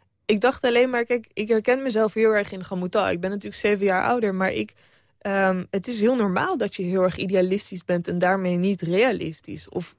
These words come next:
dat je volgens heel snel andermans mening accepteert.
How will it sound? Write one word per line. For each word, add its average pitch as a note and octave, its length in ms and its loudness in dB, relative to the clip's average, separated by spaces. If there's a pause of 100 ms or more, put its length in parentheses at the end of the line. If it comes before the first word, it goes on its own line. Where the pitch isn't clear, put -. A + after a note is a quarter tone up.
dat - 200 -8
je F#3 100 -2
volgens G3+ 440 -2
heel G#3 220 4
snel G3 360 2
andermans F#3 680 -2
mening G3 720 0
accepteert. - 680 -4